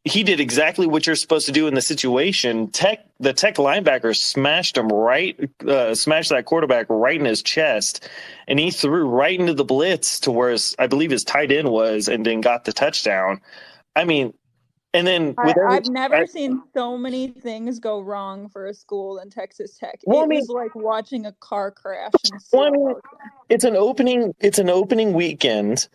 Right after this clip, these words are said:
Speaker 1: Um, it's an opening weekend game where it's on the road across the country. I mean, you're not gonna have a lot of things go right in those type of situations. I mean, and sometimes you just have stuff happen. I mean,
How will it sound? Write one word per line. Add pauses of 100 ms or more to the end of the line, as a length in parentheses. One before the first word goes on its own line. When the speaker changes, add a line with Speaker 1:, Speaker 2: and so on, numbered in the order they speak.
(420)
Speaker 1:
Um,
it's
an
opening
weekend
game (420)
where
it's
on
the
road (760)
across
the
country.
I
mean,
you're
not
gonna
have
a
lot
of
things
go
right
in
those
type
of
situations. (120)
I
mean,
and
sometimes
you
just
have
stuff
happen. (360)
I
mean,